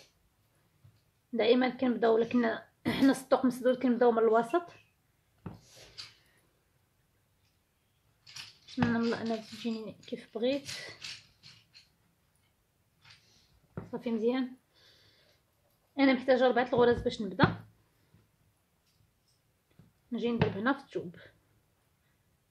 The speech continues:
دابا غنضرب وحده، ها هي، ونقص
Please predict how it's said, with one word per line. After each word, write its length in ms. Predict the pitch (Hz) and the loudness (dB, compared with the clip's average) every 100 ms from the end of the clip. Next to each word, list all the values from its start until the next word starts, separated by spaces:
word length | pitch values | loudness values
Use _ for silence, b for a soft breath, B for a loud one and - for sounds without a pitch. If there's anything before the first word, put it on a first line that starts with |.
| _ - | _ -10
دابا 240 | 208 208 | -4 -2
غنضرب 360 | 254 240 208 196 | 0 0 -2 -6
وحده، 260 | - - 302 - _ _ _ _ _ | -10 -4 -4 -4 _ _ _ _ _
ها 60 | 208 | -12
هي، 360 | 185 196 262 349 - _ b b b b - | -8 -2 -2 -2 -8 _ b b b b -8
ونقص 600 | 220 220 - 208 175 | -6 -6 -4 -4 -6